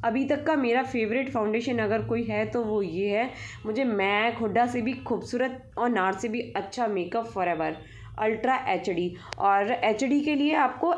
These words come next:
एचडी का मतलब ही ये होता है ना कि आपके ज़्यादा थिकनेस ज़्यादा दिखाई ना दे, ना हैवीनेस ज़्यादा दिखाई दे, नॉर्मल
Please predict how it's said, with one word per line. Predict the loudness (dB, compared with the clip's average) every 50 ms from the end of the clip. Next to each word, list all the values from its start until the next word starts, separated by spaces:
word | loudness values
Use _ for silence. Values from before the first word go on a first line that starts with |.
| 2 2
एचडी | 2 2 2 2 2 2
का | 2 4
मतलब | 2 2 2 2 0 0 2 2
ही | 2
ये | 2 2 2
होता | 2 2 2 2
है | 2 2
ना | 2
कि | 2 2
आपके | 2 2 2 0 -2 -4 -2 0
ज़्यादा | 2 2 2 2 0 -2 -2 -4 -6
थिकनेस | -6 -4 -2 0 2 2 2 0 0
ज़्यादा | 0 0 0 0 0 -2
दिखाई | -2 -2 -4 -2 0 0 0 2 0
ना | 0 0
दे, | 0 0 0 0 0
ना | 0 0
हैवीनेस | 0 0 -2 -2 0 0 2 2 2 2 2
ज़्यादा | 2 2 2 0
दिखाई | 0 0 0 0 0 0 2
दे, | 2 0 0 -2 -4 -6 -12 -12 -12 -12 -10 -8 -2
नॉर्मल | 2 4 6 6 6 6 4 4 4 2 2